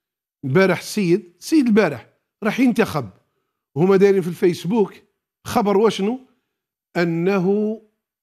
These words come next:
يعني أنه ميت، يعني أنه مات. والسيد حاكم البطاقة ينتخب في صندوق الانتخاب، وهما دايرين إعلان ودايرين خبر مفاده واش؟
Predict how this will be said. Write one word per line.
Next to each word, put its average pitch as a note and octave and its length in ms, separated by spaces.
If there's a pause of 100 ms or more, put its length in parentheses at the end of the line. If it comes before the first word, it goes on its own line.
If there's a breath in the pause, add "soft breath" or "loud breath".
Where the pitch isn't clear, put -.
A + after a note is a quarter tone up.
(100)
يعني E3+ 460
أنه F3 380
ميت، D3+ 540
يعني D3+ 300
أنه D3+ 380
مات. C3 440 (600)
والسيد C#4 560 (420)
حاكم A3 460
البطاقة A3+ 920 (260)
ينتخب G#3 500
في G#3 160
صندوق G3+ 400
الانتخاب، D#3+ 500 (880)
وهما A#3 360
دايرين A#3+ 540
إعلان A3+ 380
ودايرين A3 400
خبر B3 420
مفاده C4+ 440
واش؟ A#3+ 460